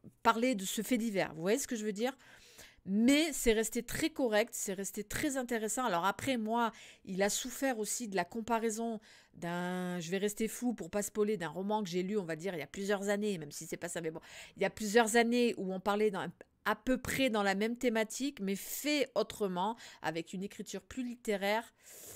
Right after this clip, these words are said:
Je pense que j'avais un chouïa préféré, honnêtement. Là, c'est resté vraiment trop journalistique,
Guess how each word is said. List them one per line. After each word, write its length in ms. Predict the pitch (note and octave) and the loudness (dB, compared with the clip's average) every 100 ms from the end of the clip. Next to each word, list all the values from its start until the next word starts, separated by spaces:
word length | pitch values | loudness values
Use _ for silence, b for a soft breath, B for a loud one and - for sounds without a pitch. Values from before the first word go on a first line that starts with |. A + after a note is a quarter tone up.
| B B B B B - _ _ _ _ _ _ | B B B B B -20 _ _ _ _ _ _
Je 160 | G3+ A#3 | -6 -6
pense 300 | B3+ D4 - | -4 -6 -6
que 180 | - G#3 | -8 -2
j'avais 220 | G#3 A#3+ | 0 0
un 80 | A#3+ | -2
chouïa 280 | - A#3 | -4 -4
préféré, 440 | A#3 A3+ - E3+ - | -4 -6 -8 -10 -10
honnêtement. 500 | - F#3+ F#3+ G3+ G#3 | -8 -6 -6 -4 -4
Là, 180 | G3+ A3 | 2 2
c'est 160 | B3 G3+ | 0 -4
resté 300 | G3+ - A#3+ | -6 -6 -8
vraiment 480 | G3+ G#3 C4+ C#4+ C#4 | -6 -6 -6 -8 -10
trop 380 | - - C#4 C#4 | -14 -4 -2 -2
journalistique, 880 | G3+ G#3 G#3+ G#3 A3 - A#3 - | -4 -2 -2 -4 -6 -8 -10 -10